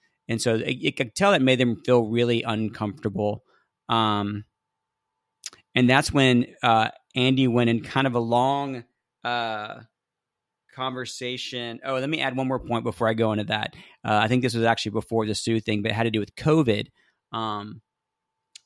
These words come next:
I was trying to give examples of being silenced or coerced or not being listened to and that sort of stuff. Um, and I was trying to give examples that I didn't use in the sixteen-page document, 'cause Andy claimed that he hadn't read it, which I still think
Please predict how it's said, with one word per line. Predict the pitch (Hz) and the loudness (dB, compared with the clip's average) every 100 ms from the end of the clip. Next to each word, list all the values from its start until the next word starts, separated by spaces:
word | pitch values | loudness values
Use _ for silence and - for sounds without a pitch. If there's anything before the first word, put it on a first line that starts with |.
| _ | _
I | 123 | -4
was | 117 - | -4 -6
trying | 160 160 | -4 -4
to | 160 | -2
give | 131 | -4
examples | 120 90 120 120 120 110 | -6 -6 -6 -6 -8 -10
of | 113 104 | -10 -8
being | 117 110 104 | -6 -6 -8
silenced | - 117 117 117 113 110 - | -6 -2 0 -2 -6 -8 -10
or | 110 | -14
coerced | - 117 113 113 113 113 - | -10 -8 -6 -6 -6 -6 -6
or | 110 | 0
not | 117 120 | 2 2
being | 117 113 | 2 2
listened | 110 113 117 107 | 2 2 2 0
to | - 110 110 | 4 4 6
and | 104 | 4
that | 110 - | 0 -2
sort | 113 107 | -2 -4
of | 104 | -4
stuff. | - 104 101 - _ - - _ - | 0 2 2 -2 _ -20 -20 _ 0
Um, | 110 107 104 120 110 _ _ _ _ _ _ - | 4 4 2 -2 -8 _ _ _ _ _ _ 4
and | 123 | 4
I | |
was | 120 | 4
trying | - 190 | 6 6
to | 214 | 8
give | 143 | 6
examples | 123 113 127 123 113 | 6 4 4 4 4
that | 117 | 4
I | 113 | 6
didn't | 123 120 | 4 4
use | 117 120 107 | 6 6 4
in | 113 | 2
the | 104 | 2
sixteen-page | 120 - 113 107 107 - | 0 0 0 2 0 2
document, | 107 104 107 107 - | 2 2 0 -2 -2
'cause | 110 - | -4 2
Andy | 143 156 135 | 4 4 2
claimed | - 123 120 147 202 185 - _ - | 0 2 4 6 4 0 -10 _ -2
that | 120 | 2
he | 117 | 4
hadn't | 117 117 110 | 4 4 0
read | 101 107 101 | 0 0 0
it, | - - _ | -8 -18 _
which | 120 123 | -2 2
I | 117 | 2
still | 104 - 151 | 2 2 4
think | 131 110 104 | 4 2 0